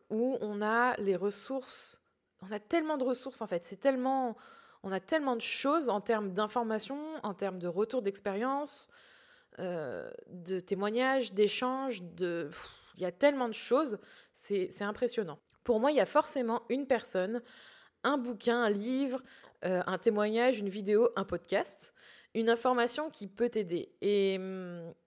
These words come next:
et en fait, je pense que si tu attends, il y aura encore sûrement plus de ressources, hein, ça c'est sûr, il y aura encore plus d'informations. Mais s'il y a bien un truc que je voudrais te partager, c'est de pas tomber dans le piège dans lequel je suis tombée et que j'ai tendance à tomber quand j'ai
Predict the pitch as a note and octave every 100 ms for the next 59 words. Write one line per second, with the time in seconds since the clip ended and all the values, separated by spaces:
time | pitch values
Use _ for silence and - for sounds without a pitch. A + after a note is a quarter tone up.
0 | - G#3 G3 F#3 D#4 D#4+ - D#4 E4 -
1 | - - - C#4 A3+ A#3 E4 A#3+ F3+ F3+
2 | F3+ G#3 - - B3+ C4+ C4 C4+ G#3 G#3+
3 | G#3+ F#4 - - G#3+ F#3+ - G#3 G3+ B3+
4 | G3 E3+ E3 E3 E3 - G3+ F3+ F3 D#3+
5 | E3 G3+ - A#3+ B3+ - - - - -
6 | - G#3+ A3+ - - - C4+ D4 C4+ C4
7 | D4 B3+ A#3 G3+ F#3+ A3 - F3 E3 C4+
8 | - A3 G#3 C#4 G3+ F3 A#3 C#4 C4 B3
9 | A3+ G3+ C4+ B3+ G3+ F#3+ F#3+ B3 G#3 -
10 | G#3 G3 A3+ A3 B3+ G3+ F3 F#3+ A3+ A3+
11 | C4 B3 - G3 F#3+ G#3 G3+ F3+ D#3 D#3
12 | D#3 D#3